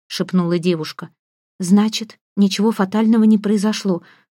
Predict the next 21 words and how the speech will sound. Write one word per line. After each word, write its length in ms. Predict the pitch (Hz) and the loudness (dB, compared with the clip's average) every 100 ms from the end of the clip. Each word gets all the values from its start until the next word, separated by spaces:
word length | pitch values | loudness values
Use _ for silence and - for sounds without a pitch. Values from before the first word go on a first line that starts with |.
| _ _ | _ _
Наверное, 420 | 208 220 302 339 | 0 2 2 0
просто 380 | 320 285 294 302 | 0 -2 0 -4
призрак 500 | 302 233 277 285 240 | -2 -2 0 -2 0
забрёл 420 | 185 196 190 185 | 2 2 2 0
на 180 | 180 185 | 2 0
огонёк". 520 | 180 190 190 180 - _ _ _ _ _ _ - | 2 2 2 0 -8 _ _ _ _ _ _ -4
Я 200 | 180 170 | -4 -4
вскинул 400 | - 185 185 180 | -2 2 2 2
брови 340 | 202 285 226 | 2 2 0
и 140 | - 196 | 2 4
недоверчиво 640 | 196 190 196 208 - 190 | 4 4 2 0 -2 0
улыбнулся. 600 | 202 202 208 180 - 175 _ _ _ - | 0 2 2 2 -4 -14 _ _ _ -6
"Просто 340 | 175 175 165 | -4 -4 -6
призрак? 480 | 160 196 262 202 185 _ _ _ | -2 -2 -2 -6 -8 _ _ _
То 80 | 190 | 0
есть 320 | 185 - - - | 0 -2 -14 -4
такой 260 | 202 220 | 0 2
расклад 420 | 220 214 214 220 | 0 -2 -2 -2
вас 240 | 202 220 - | -4 -4 0
не 100 | 220 | 0
пугает?" 540 | 220 202 277 302 - | 0 0 0 -2 -10